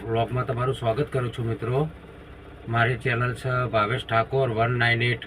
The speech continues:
તો દરેક મિત્રોને શુભ સવાર અને સવારની શરૂઆત દરેક મિત્રોને સારી રહે. અને હું પણ નીકળ્યો છું હવે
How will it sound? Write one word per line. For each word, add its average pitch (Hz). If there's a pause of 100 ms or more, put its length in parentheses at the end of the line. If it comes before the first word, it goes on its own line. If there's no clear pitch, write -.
(760)
તો 123
દરેક 120
મિત્રોને 120 (100)
શુભ 127
સવાર 135 (1000)
અને 120 (380)
સવારની 123 (840)
શરૂઆત 127 (600)
દરેક 127
મિત્રોને 123 (160)
સારી 120
રહે. 139 (880)
અને 110
હું 120
પણ 123
નીકળ્યો 127
છું 127
હવે 120